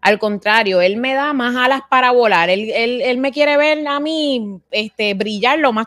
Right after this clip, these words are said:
que yo pueda, ¿verdad? Y quería comentar eso porque eso me lleva a este punto y tiene que ver con algo que tú estabas diciendo y es que Unrecognized, este podcast es de Unrecognized, ¿verdad? Lo llamamos Unrecognized Talks porque es de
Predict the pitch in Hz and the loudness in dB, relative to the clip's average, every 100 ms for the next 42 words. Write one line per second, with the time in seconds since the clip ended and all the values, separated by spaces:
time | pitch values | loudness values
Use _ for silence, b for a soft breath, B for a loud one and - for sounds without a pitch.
0 | - 269 254 190 175 165 160 208 247 b | 0 2 0 0 -2 0 0 -2 -4 b
1 | b b b 254 247 254 269 320 330 330 | b b b -2 2 2 2 0 -4 -6
2 | 330 330 330 294 240 - 202 190 285 294 | -4 -2 0 0 -2 -4 -4 2 2 2
3 | 240 208 185 202 262 277 277 285 240 165 | -2 -4 -2 -2 -4 -4 -2 0 0 0
4 | 175 185 - 262 240 269 208 180 180 165 | 0 -2 -4 -4 0 -2 -2 -4 -4 -6
5 | 175 b b b _ 240 240 233 240 269 | -6 b b b _ -4 -2 -2 0 0
6 | 277 285 285 285 285 277 285 285 285 254 | 0 0 0 0 0 -2 -4 -2 -2 -2
7 | 285 320 302 254 240 285 - 233 214 226 | -6 -4 -2 0 2 0 0 -4 -2 0
8 | 294 285 214 190 185 185 - 214 - 269 | 0 2 -2 -2 -2 -2 -4 -6 -2 -2
9 | 240 269 262 240 233 233 208 240 240 190 | 2 0 2 -2 -2 -4 0 0 2 2
10 | 185 - 185 208 220 285 - 170 180 208 | 0 0 -4 -2 0 -2 -2 0 2 2
11 | 208 185 170 185 214 220 226 233 220 240 | 2 2 -2 -4 -4 -2 -2 -4 -4 -6
12 | - 269 262 - 196 - 175 220 208 208 | -2 -2 -2 -6 -10 -2 0 0 -4 -2
13 | 247 | -2